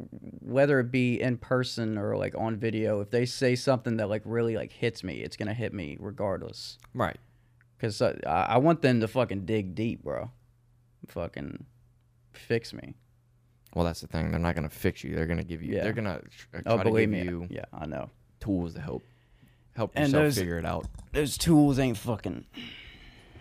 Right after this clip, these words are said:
Speaker 2: You just
Speaker 1: but,
Speaker 2: gotta be,
Speaker 1: but anyway.
Speaker 2: you gotta be intentional about what you do. Like, there, there's certain, like, I could give you an example. There's certain things, like, how I react
Speaker 1: Yeah.
Speaker 2: that I don't like. And
Speaker 1: I would have to fix
Speaker 2: I
Speaker 1: small
Speaker 2: compare it
Speaker 1: things
Speaker 2: to my
Speaker 1: like
Speaker 2: dad.
Speaker 1: that. Like, I'm not gonna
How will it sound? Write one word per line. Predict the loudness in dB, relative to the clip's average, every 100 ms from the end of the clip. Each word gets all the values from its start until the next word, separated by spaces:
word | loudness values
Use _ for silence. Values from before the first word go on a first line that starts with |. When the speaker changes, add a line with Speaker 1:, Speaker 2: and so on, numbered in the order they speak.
| -20 0
Speaker 2:
You | 2
just | 2 4
Speaker 1:
but, |
Speaker 2:
gotta | 4
be, | 6
Speaker 1:
but | 4
anyway. | 4 2 0 -2 -4
Speaker 2:
you | 0
gotta | 2
be | 2
intentional | 0 -4 -6 -4 -4
about | -2 -2
what | -6
you | -6
do. | -6 -6 -10 -18 -12
Like, | -6 -6 -6 0
there, | 0 2
there's | 0 0
certain, | 0 -2 -4 -12 -14
like, | -4 -4 -4
I | -10
could | -12 -20 -20 -20 -16
give | -12 -10
you | -10
an |
example. | -10 -10 -4
There's | -6 -4
certain | -6 -6
things, | -8 -8 -6 -10
like, | -8
how | -4 -4
I | -4
react | -8 -10 -10 -10 -14 _ _ _
Speaker 1:
Yeah. | -4 2 2 2 -6 -10
Speaker 2:
that | -6
I | -4
don't | -4 -6
like. | -6 -8 -8 -20 -20 _ _ _ _ _ _ _ -4
And | -2 0 2 8
Speaker 1:
I |
would | 10 10
have | 6
to | 2
fix | 2 0
Speaker 2:
I | 2
Speaker 1:
small | 4 6
Speaker 2:
compare | 6
it | 2
Speaker 1:
things | 2
Speaker 2:
to |
my | 2
Speaker 1:
like | 4
Speaker 2:
dad. | 4 2 0 -4
Speaker 1:
that. | -2
Like, | 0
I'm | 2
not | 4 2
gonna | 4 2